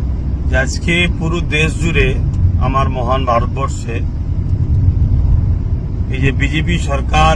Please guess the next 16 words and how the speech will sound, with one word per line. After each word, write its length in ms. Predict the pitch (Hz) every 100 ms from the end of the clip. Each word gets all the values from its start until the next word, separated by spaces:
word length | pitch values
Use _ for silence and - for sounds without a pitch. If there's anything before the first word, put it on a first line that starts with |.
| 151
একটা 320 | - - 147 139 143 - - - - - - - - - - - - -
ওয়াকফ 500 | 139 139 - 170 165 - - - - - - - - -
সংশোধনের 760 | 147 147 147 165 160 180 185
বিলের 380 | - 147 151 165
নামে 320 | 160 143 135 131 - - - - - - - - - -
দু 100 | - 135
হাজার 340 | 135 139 139 -
চব্বিশ, 500 | 139 117 123 - - - - - - - - - -
যেটাকে 360 | - - - -
ওয়াকফ 340 | - - 143 -
সম্পদকে 680 | 135 131 - 143 - - 123 - - - - - -
গ্রাস 280 | 143 151 -
করার 340 | - 147 151 151
বা 140 | 151
ও 100 | 147 139 - - -
নিজেদের 400 | - 139 135